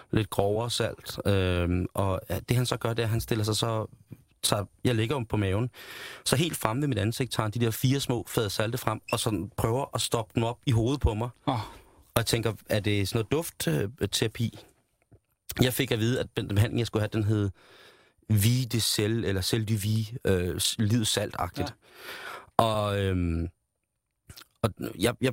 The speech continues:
Speaker 1: prøver sådan lidt, fordi det, så bliver det for meget. Så har han rørt mig for meget, og min intimsfære, øh, intimsfære er klart blevet, blevet overskredet.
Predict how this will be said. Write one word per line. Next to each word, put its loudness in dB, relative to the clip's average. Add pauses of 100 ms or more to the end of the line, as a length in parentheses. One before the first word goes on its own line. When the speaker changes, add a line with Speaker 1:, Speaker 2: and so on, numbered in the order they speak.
(160)
Speaker 1:
prøver 0
sådan -2
lidt, -4
fordi 0
det, -2
så 2
bliver 0
det -2
for -2
meget. 0
Så -2
har -2
han -2
rørt -2
mig -2
for -2
meget, -2
og -2
min 2
intimsfære, 0
øh, 0
intimsfære 0
er -4
klart -6
blevet, 0 (220)
blevet 0
overskredet. -2